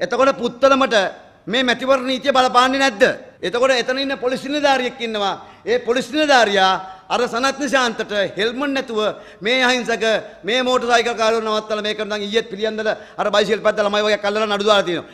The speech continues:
ඒතර ඒ ක්‍රියාත්මක නීතිය සනත් නිශාන්තට ක්‍රියාත්මක නැත්තේ මොකද? එතකොට හාමුදුරු කියනවා අවසාන මොහොතේ මරණ මංචකේ සන්තෝෂ වෙන්නලු තුනෙන් දෙක දීලා පොහට්ටුවට.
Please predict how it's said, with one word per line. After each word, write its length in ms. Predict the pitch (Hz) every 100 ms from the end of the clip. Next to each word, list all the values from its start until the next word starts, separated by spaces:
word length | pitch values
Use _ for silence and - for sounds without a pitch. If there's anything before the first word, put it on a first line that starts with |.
| -
ඒතර 220 | - 175 233
ඒ 180 | 202 254
ක්‍රියාත්මක 440 | 254 277 277 254 247
නීතිය 400 | 240 262 220 208 156 - -
සනත් 320 | - 226 262
නිශාන්තට 360 | 269 254 262 254
ක්‍රියාත්මක 340 | 226 247 247
නැත්තේ 240 | 240 240 277
මොකද? 240 | 277 277 165 -
එතකොට 280 | - 180 269
හාමුදුරු 400 | 285 302 277 247
කියනවා 320 | 202 208 175 165 -
අවසාන 420 | 180 226 269 277
මොහොතේ 320 | 277 262 233
මරණ 220 | 220 247 277
මංචකේ 300 | 269 247 226
සන්තෝෂ 380 | 220 240 277
වෙන්නලු 360 | 254 226 214 190 - - -
තුනෙන් 300 | - 220 262
දෙක 120 | 269 262
දීලා 360 | 240 214 240 - -
පොහට්ටුවට. 540 | - 254 277 320 277